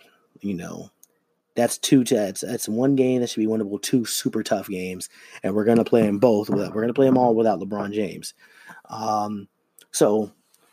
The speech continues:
that's a tough go with things. Lakers have a lot to figure out.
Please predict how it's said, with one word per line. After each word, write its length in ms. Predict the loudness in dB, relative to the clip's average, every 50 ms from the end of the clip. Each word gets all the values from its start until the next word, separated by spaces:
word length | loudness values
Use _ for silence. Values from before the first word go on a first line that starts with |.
| _ _ _
that's 220 | -8 -6 -2 -2
a 40 | 0
tough 240 | 4 4 4 4 6
go 140 | 6 6 8
with 160 | 6 6 4
things. 460 | 4 4 4 4 4 2 0 -6 -8 -12 _
Lakers 360 | 0 2 2 4 4 2 2 4
have 160 | 2 2 2
a 40 | 2
lot 240 | 0 0 -2 -6
to 60 | -8 -2
figure 360 | 0 0 2 4 4 4 4
out. 340 | 6 6 6 4 4 0